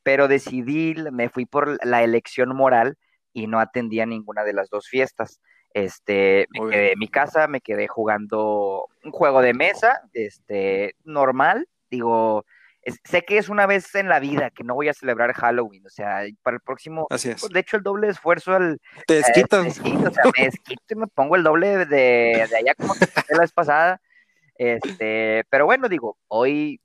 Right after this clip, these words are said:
Speaker 1: sacrificamos eso para mañana volver a festejar, ¿no? Esa es mi,
Speaker 2: Sí.
Speaker 1: mi respuesta
Speaker 2: Así debe
Speaker 1: a
Speaker 2: ser.
Speaker 1: eso. Este, oye, ¿tú diste dulces, eh, ahora que, que fue esto del Halloween?
Speaker 2: Sí, estábamos así como que en la, eh,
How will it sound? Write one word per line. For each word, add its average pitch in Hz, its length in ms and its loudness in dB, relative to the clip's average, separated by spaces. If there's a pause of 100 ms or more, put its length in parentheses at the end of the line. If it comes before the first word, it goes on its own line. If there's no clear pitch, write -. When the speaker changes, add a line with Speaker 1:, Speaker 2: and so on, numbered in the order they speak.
(160)
Speaker 1:
sacrificamos 101 800 -12
eso 117 180 -8
para 104 200 -4
mañana 98 440 -6 (100)
volver 101 300 -2
a 110 60 0
festejar, 90 480 -10
¿no? 120 180 -12 (200)
Esa 98 320 -6
es 95 200 -8
mi, 98 340 -12
Speaker 2:
Sí. 117 220 -16 (200)
Speaker 1:
mi 101 180 -12
respuesta 120 420 0
Speaker 2:
Así - 160 2
debe 107 120 4
Speaker 1:
a 98 40 4
Speaker 2:
ser. 95 100 -4
Speaker 1:
eso. - 240 -20 (300)
Este, 113 880 0 (180)
oye, 156 240 4
¿tú 180 180 0
diste 196 340 0
dulces, 175 540 -2
eh, 127 160 2
ahora 131 380 4
que, 123 640 -4 (240)
que 127 160 -6
fue 139 160 -2
esto 139 160 -6
del 135 100 -2
Halloween? 151 360 -4 (1080)
Speaker 2:
Sí, - 260 2
estábamos 180 440 0
así 160 200 -12
como 175 240 -6
que 175 100 -8
en 156 120 -8
la, 135 440 -4
eh, 135 440 -20